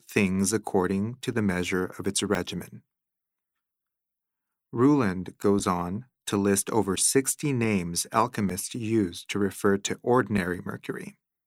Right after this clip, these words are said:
but then he pauses solemnly to caution his readers. "You must always be careful to distinguish what is generally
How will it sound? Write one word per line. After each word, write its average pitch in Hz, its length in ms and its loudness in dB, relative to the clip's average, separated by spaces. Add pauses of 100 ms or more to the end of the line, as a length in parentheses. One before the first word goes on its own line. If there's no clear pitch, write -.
(480)
but 139 140 -4
then 147 200 2
he 139 140 2
pauses 113 680 0
solemnly 104 760 0 (480)
to 113 100 4
caution 120 680 2
his 101 280 -2
readers. 98 500 -4 (1120)
"You 127 260 4
must 107 360 0
always 117 520 4
be 110 180 -2
careful 101 480 0
to 101 100 -10
distinguish 104 920 -2
what 107 180 2
is 98 180 0
generally 113 840 0